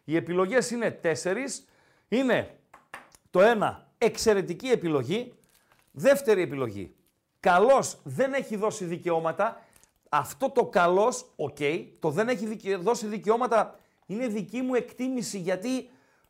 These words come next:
δεν θυμάμαι να έχει εμπλακεί σε καμιά χοντράδα. Δηλαδή, ο Σλοβάκος, ε,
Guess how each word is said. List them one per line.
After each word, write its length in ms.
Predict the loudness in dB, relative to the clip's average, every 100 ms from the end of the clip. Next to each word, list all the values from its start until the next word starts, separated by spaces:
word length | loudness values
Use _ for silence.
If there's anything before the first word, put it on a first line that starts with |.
| _
δεν 460 | -16 -4 0 0 -2
θυμάμαι 840 | -4 -2 0 4 4 4 -2 -4
να 340 | -6 -6 0 2
έχει 320 | 2 -2 -4
εμπλακεί 920 | -4 -2 2 2 0 -6 -8 -8 -10 _ _
σε 220 | -4 -2
καμιά 500 | 0 0 0 -2 -4
χοντράδα. 840 | -10 -6 -4 0 2 2 0 -2 -12
Δηλαδή, 580 | -4 -2 0 -2 -6 -14 _ _ _ _ _ _ _
ο 120 | -2
Σλοβάκος, 1120 | 0 2 2 4 4 4 2 0 0 -4 -14 _ _ _ _ _ _ _ _
ε, 760 | -4 -2 0 2 2 2 0